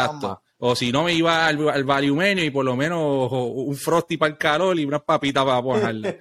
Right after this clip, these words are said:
Speaker 2: <laughs>
Speaker 1: Pero entonces, este, o sea,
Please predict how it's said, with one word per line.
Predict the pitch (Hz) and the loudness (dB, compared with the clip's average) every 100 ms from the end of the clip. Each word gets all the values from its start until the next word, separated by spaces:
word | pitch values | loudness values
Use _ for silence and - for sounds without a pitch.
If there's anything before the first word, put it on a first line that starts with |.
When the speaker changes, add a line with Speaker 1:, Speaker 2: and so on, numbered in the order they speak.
| - | -8
Speaker 2:
<laughs> | 190 - - | -8 -8 -2
Speaker 1:
Pero | 151 156 | 2 2
entonces, | 151 160 220 220 180 160 - _ _ _ _ _ | 0 -2 -2 0 -2 -2 -8 _ _ _ _ _
este, | - 160 147 _ 151 151 151 139 _ _ | -2 -2 -2 _ 0 2 2 -2 _ _
o | - 139 | -8 -6
sea, | - 139 135 123 - | -2 0 0 0 -4